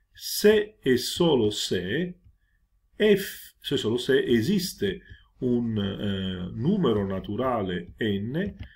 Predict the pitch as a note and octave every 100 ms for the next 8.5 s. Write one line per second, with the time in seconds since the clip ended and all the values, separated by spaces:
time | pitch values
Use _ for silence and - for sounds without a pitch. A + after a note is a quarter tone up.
0 | _ _ - G3+ D3+ D3+ D#3+ B2+ C#3+ D#3+
1 | _ _ _ _ F#3+ F#3+ G3 - - F#2
2 | F2 - _ _ _ B2 A2+ A2+ - -
3 | E3+ F3 D#3 A#2 G#2+ - G#2+ G#2 - F3
4 | - - - F#2 F2 F#2+ G2 - E3+ F3
5 | - F3 G#3 F#3+ C#3+ A#2+ D3 F#3+ - -
6 | - - C3+ C#3 E3 F3+ F3+ A#2+ G#2 G2+
7 | - E3+ C3+ A2+ G2 G2+ B2 F3 G3+ -
8 | _ A#2+ G#2+ -